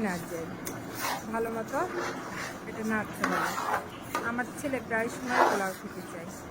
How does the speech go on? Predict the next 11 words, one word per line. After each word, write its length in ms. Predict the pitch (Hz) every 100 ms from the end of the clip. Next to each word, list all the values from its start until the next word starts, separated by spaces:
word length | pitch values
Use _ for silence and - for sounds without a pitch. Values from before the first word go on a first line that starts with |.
| 220
আমি 140 | 226 240
মা 80 | 240 214 220
ভাত 180 | 220 - -
করিয়ে 260 | 226 220 220 247 262
মাঝে 180 | 277 311
মাঝে 200 | 285 277 277
ছেলেকে 320 | 294 254 247 247 247
ভালো 180 | 240 240
ভালো 180 | 247 233 233 - - - - - -
রান্না 320 | 220 220 220 226
করে 140 | 233